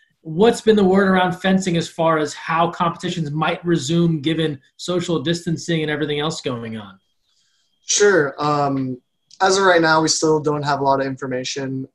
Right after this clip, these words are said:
Speaker 2: Um, the International Fencing Federation, you know, is still trying to figure out, you know, how they need to plan their schedule around the next,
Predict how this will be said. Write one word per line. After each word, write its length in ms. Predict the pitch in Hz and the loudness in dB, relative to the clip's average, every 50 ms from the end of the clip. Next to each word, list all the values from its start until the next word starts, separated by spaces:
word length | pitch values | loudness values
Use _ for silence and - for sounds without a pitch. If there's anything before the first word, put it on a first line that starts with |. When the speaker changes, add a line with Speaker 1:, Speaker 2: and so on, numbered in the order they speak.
| - | -8
Speaker 2:
Um, 580 | 143 143 135 135 131 131 127 127 127 131 135 135 | -6 -4 -4 -4 -4 -4 -4 -4 -6 -6 -6 -4
the 260 | 147 143 139 139 135 | -2 0 0 0 0
International 440 | 147 147 147 143 143 139 - 147 135 | 0 -2 -2 -2 -2 -2 -4 -8 -4
Fencing 280 | - 160 156 - 170 160 | -4 -6 -4 -4 -6 -4
Federation, 760 | 170 160 160 165 165 160 156 - 170 160 160 160 160 160 156 - _ _ _ _ _ _ - | -2 0 2 2 2 0 0 -2 -4 -4 -4 -2 -4 -4 -6 -8 _ _ _ _ _ _ -6
you 80 | - 156 | -2 0
know, 220 | 151 151 143 143 | 2 2 2 2
is 140 | 139 135 - | 0 0 0
still 140 | - 170 160 | 2 2 2
trying 260 | 165 - 165 156 151 | 2 0 -2 -2 -2
to 140 | 151 143 131 - - - | -2 -4 -6 -8 -8 -2
figure 300 | - 156 139 143 147 139 | 0 0 0 2 0 2
out, 240 | 139 139 135 135 - | 2 2 2 0 -4
you 100 | - 147 | -6 -6
know, 180 | 139 139 131 127 | -4 -4 -4 -6
how 260 | 120 120 143 143 143 | -4 -2 0 0 0
they 140 | 139 143 143 | 0 0 -2
need 140 | 143 143 139 | -2 -2 -4
to 80 | 135 | -6
plan 240 | - - 147 143 139 | -6 -6 -6 -6 -4
their 80 | 135 131 | -4 -6
schedule 500 | - - 139 135 127 143 139 131 131 135 | -6 -6 -6 -6 -4 -4 -4 -4 -4 -4
around 300 | 127 131 131 131 131 131 | -4 -4 -4 -4 -6 -6
the 60 | 127 | -6
next, 480 | 131 131 131 - - - - - _ | -6 -8 -6 -6 -6 -6 -8 -12 _